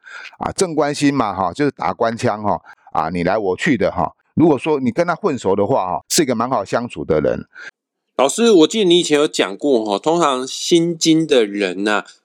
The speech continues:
Speaker 2: 他本身呢就带有一种，他是珠宝金嘛，他是贵重金属嘛，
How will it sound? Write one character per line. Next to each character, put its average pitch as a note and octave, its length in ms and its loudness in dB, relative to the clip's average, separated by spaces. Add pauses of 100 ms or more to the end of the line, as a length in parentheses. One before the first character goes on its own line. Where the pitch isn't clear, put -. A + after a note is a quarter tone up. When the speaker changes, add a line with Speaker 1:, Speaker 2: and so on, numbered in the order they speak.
Speaker 2:
他 C#3+ 100 -2
本 G#2 240 -4
身 C3 220 0
呢 A#2+ 120 2
就 C3 220 0
带 C3 220 0
有 G2+ 160 0
一 A2 40 -2
种， F#2 300 -2 (300)
他 D#3 100 0
是 E3 100 0
珠 D#3+ 220 4
宝 G#2 240 0
金 A2+ 260 0
嘛， G#2+ 240 0
他 C3 120 -4
是 C3 260 2
贵 C#3 300 2
重 C3 200 0
金 A#2+ 240 -2
属 A2+ 220 -2
嘛， - 200 -6